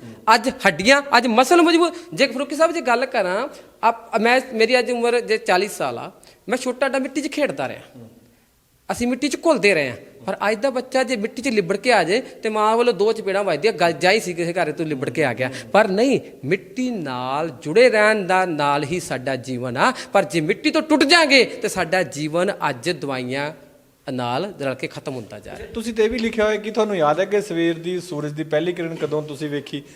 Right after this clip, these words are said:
Speaker 2: ਸ-, ਅਸੀਂ ਤਾਂ ਦੇਖਦੇ ਨਹੀਂ, ਅਸੀਂ ਤੇ ਜਿਹੜੇ, ਅ, ਉੱਠਣ ਦਾ ਰਿਵਾਜ਼ ਹੀ ਅੱਠ ਨੌ ਵਜੇ, ਦਸ ਵਜੇ ਪਹਿਲਾਂ ਸੂਰਜ ਆਵਾਜ਼ਾਂ ਮਾਰ ਮਾਰ ਕੇ ਉਠਾਉਂਦਾ ਸਾਨੂੰ ਤੇ।
Speaker 1: ਬਿਲਕੁਲ, ਇਹ ਵੀ ਤੁਹਾਡਾ ਸਵਾਲ। ਦੇਖੋ, ਅੱਜ ਇੱਕ ਛੋਟੇ ਬੱਚੇ ਨੂੰ ਪੀਲੀਆ ਹੋ ਜਾਂਦਾ ਹੈ, ਉਹ ਕੀ ਆਂਦੇ ਸਾਰੇ?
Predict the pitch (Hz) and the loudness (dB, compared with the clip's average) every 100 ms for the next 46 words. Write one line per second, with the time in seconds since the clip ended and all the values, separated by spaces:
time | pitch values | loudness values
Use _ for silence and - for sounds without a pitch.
0 | - 127 - - 98 73 53 - - - | -20 -20 -20 -18 -18 -18 -20 -20 -14 -10
1 | 151 160 - 180 147 147 156 180 185 185 | -8 -6 -2 0 0 0 0 0 0 0
2 | 185 185 175 180 180 196 - - - 131 | 2 2 2 0 0 -2 -2 -12 -14 -12
3 | 123 - - 147 147 170 151 123 131 147 | -12 -14 -10 -2 2 4 4 6 4 4
4 | 165 160 147 151 156 156 156 151 147 151 | -2 0 -2 0 0 0 2 4 4 2
5 | 156 156 160 165 170 160 147 147 135 - | 0 0 0 0 0 0 -2 -4 -6 -16
6 | - 127 127 131 156 156 147 151 147 151 | -4 2 4 6 4 4 2 2 0 -2
7 | 139 143 143 151 123 127 139 170 196 196 | -2 -4 -4 -6 -8 -6 -2 0 0 -2
8 | 156 165 202 220 202 196 208 - - - | 0 0 0 -2 0 0 0 -4 -16 -20
9 | - - 196 277 285 - 247 240 233 262 | -20 -4 -2 2 2 4 2 2 -2 -4
10 | 240 - - - - 262 311 - 294 - | -4 -8 -14 -4 -2 0 0 0 2 2
11 | 359 226 - 190 160 160 208 - - - | 2 2 -2 -2 -2 -2 -6 -10 -20 -20
12 | _ - 233 233 226 143 117 123 - - | _ -4 0 4 4 4 -2 -10 -12 -20
13 | 123 - - _ - - 269 311 339 330 | -20 -20 -20 _ -10 0 2 6 6 6
14 | 311 262 247 | 4 4 4